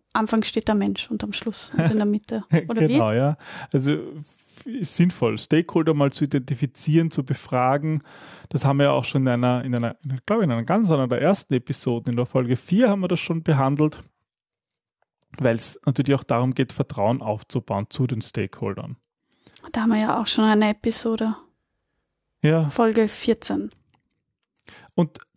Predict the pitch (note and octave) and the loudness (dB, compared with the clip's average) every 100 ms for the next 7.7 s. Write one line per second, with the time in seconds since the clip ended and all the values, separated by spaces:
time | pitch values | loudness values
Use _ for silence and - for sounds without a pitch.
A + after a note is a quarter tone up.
0 | - F3+ F3 A3 - A3+ - F3+ G3 G#3 | -2 0 2 -2 0 -2 0 0 0 0
1 | F#3 - C3 G3 G3+ F3+ E3+ - F3+ - | 0 2 2 2 2 2 0 -2 -4 -2
2 | G3 G3 F#3 G#3 - - D#3 D3 E3 F3 | 0 0 0 -2 -4 -2 0 2 0 2
3 | F3+ E3+ E3+ E3+ - - C3 D#3 F3 C#3 | 2 2 2 2 2 2 2 2 2 2
4 | C#3 F3 F3+ - E3 D#3 D#3 - E3 E3+ | 2 2 0 -2 0 2 0 2 2 2
5 | - - E3 E3+ C#3+ E3 E3+ C#3+ - A2 | 0 0 0 2 2 2 2 -2 0 -2
6 | G2 A2+ A#2+ A2+ B2 D#3 - D#3 - D#3 | 0 -2 -2 -2 -2 -4 0 0 0 -4
7 | - A#2+ C3 - - C#3 A2+ | -4 -2 -4 -4 -2 0 -2